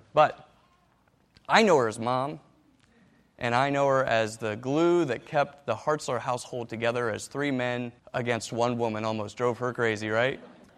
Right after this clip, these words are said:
We don't have enough days to make a big deal about the right things in life, right? So, thanks, Mom. Love you. We're gonna talk about hope today. And as with many things, I have a weird mind, so I go back to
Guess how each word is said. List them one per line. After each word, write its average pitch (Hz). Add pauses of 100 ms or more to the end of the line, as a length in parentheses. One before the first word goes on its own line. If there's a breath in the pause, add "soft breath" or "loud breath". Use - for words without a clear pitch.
(420 loud breath)
We 160
don't 175
have 175
enough 156
days 139
to 139
make 127
a 135
big 123
deal 123
about 110
the 113
right 117
things 117
in 107
life, 104 (100)
right? 131 (760)
So, 107 (1000 loud breath)
thanks, 127
Mom. 113
Love 113
you. 113 (1040 loud breath)
We're 180
gonna 247
talk 214
about 151
hope 143
today. 110 (1040 soft breath)
And 180
as 196
with 175
many 190
things, 156
I 151
have 147
a 147
weird 147
mind, 120
so -
I 135
go 147
back 123
to 117